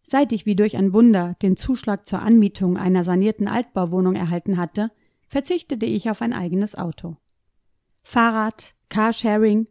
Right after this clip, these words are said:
und eine für mich optimale Anbindung durch öffentliche Verkehrsmittel erleichterten mir die Entscheidung, den in die Jahre gekommenen Kleinwagen zu verkaufen.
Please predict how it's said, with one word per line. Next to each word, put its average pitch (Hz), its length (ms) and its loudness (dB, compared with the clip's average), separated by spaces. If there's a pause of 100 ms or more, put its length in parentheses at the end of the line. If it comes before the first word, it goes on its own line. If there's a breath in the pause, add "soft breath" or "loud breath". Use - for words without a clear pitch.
(120)
und 180 140 -2
eine 208 240 4
für 220 140 0
mich 277 320 2
optimale 254 600 0
Anbindung 190 600 4
durch 190 160 -8
öffentliche 202 440 -2
Verkehrsmittel 202 760 -2 (380)
erleichterten 262 680 0
mir 233 140 2
die 208 100 0
Entscheidung, 180 640 -2 (360)
den 220 120 4
in 214 140 4
die 185 100 0
Jahre 262 300 0
gekommenen 214 560 0
Kleinwagen 185 600 -2
zu - 120 -20
verkaufen. 220 600 -8